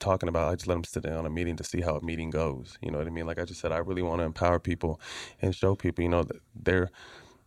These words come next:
we have a voice as minorities now, and we are culture, we set culture, we move culture. So,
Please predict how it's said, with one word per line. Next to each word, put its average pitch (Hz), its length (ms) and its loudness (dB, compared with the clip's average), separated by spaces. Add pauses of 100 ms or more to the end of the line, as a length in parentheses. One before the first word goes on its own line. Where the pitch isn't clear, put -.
(420)
we 101 120 2
have 110 100 4
a 98 80 4
voice 95 320 4
as 82 80 -2
minorities 82 560 4
now, 73 320 0 (160)
and 76 500 4
we 85 140 4
are 82 180 6
culture, 85 440 4
we 78 100 0
set 87 300 2
culture, 87 340 4
we 76 120 2
move 85 280 2
culture. 90 460 2
So, 78 420 4